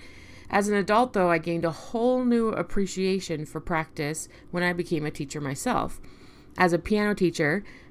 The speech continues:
I know that whether a child practices or not determines how fast they will learn and how p-, much progress they'll make. When there is a good week of practice, I get really excited about their progress and their possibilities. But when there's a bad week,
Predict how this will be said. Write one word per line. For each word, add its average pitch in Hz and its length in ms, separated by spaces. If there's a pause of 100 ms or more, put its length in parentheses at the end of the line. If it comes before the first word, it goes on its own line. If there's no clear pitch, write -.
(140)
I 180 60
know 190 160
that 175 160
whether 165 300
a 151 60
child 160 420
practices 240 580
or 156 100
not 170 440
determines 165 560
how 175 300
fast 170 500
they 156 100
will 165 160
learn 151 400 (380)
and 170 140
how 165 440
p-, - 160
much 165 240
progress 202 460
they'll - 200
make. - 380 (520)
When 185 180
there 185 120
is 170 120
a 170 40
good 202 260
week 254 180
of 269 120
practice, 294 640
I 202 120
get 190 180
really 214 600
excited 165 680
about 151 260
their 147 140
progress 147 600
and 156 120
their 151 120
possibilities. 147 840 (500)
But 185 80
when 214 160
there's 208 200
a 170 60
bad 151 300
week, 269 300